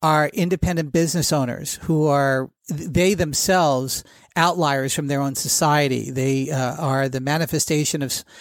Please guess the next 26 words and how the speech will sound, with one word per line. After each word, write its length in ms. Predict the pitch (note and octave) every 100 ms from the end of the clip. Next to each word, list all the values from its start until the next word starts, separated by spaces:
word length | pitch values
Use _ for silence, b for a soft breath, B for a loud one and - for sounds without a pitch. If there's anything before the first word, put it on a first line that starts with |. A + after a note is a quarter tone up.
| B -
of 120 | C3+
somebody 280 | E3+ C#3+ C#3
who 100 | C3
said, 220 | E3 C#3+
"I'm 100 | C#3
gonna 180 | C#3 C3+
leave 200 | D3+ B2
my 140 | C#3
job 400 | B2+ D3+ D3 C3+
and 100 | B2+
I'm 60 | B2
gonna 160 | B2
go 220 | C3+ C3+
out 280 | C#3 C#3 C3
and 140 | C3+ A2+
try 220 | D3+ C3+
a 100 | B2
donut 380 | C#3 C#3 A#2+ A#2
shop. 340 | C3 A#2+ B2
I'm 100 | C3
gonna 140 | B2+
leave 140 | C3+ D3
my 160 | C3+
job 380 | B2+ C#3 C#3+ C3+
and 100 | B2+
become, 420 | B2+ - C#3 B2